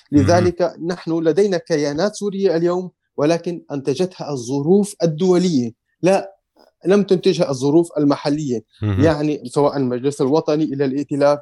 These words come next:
Speaker 2: إلى، إلى آخره من هذه الكيانات، حقيقة هي ضرورة اليوم،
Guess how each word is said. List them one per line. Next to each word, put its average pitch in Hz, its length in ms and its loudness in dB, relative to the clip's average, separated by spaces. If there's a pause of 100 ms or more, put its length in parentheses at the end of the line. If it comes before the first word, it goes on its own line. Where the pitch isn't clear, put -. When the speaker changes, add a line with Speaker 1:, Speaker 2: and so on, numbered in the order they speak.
Speaker 2:
إلى، 151 120 2
إلى 151 220 -2
آخره 160 380 -2
من 139 120 -4
هذه 156 220 0
الكيانات، 156 540 -2 (340)
حقيقة 165 440 -4
هي 196 140 4
ضرورة 175 540 0
اليوم، 120 260 -8